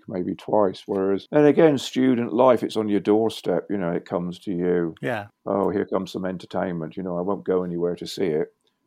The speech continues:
Speaker 1: because, you know, it'll come to the, I remember being quite affronted that bands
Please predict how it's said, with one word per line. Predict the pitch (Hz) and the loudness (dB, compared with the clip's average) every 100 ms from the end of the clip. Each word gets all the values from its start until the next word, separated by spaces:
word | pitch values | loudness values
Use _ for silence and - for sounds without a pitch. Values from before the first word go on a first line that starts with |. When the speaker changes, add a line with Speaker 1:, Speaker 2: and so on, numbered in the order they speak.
| _ _ - | _ _ -12
Speaker 1:
because, | 98 98 101 | -6 -6 -4
you | 98 | -4
know, | 92 95 | -4 -4
it'll | 90 - | -6 -10
come | - 101 | -8 -8
to | 101 | -8
the, | 110 | -12
I | - _ - | -14 _ -6
remember | 113 117 101 | -4 -4 -2
being | 101 | -2
quite | 101 - - | -2 -4 -4
affronted | - - 113 - 95 - | -4 -2 -2 -2 -8 -8
that | - | -6
bands | 101 98 90 87 80 | -2 -2 -2 -8 -12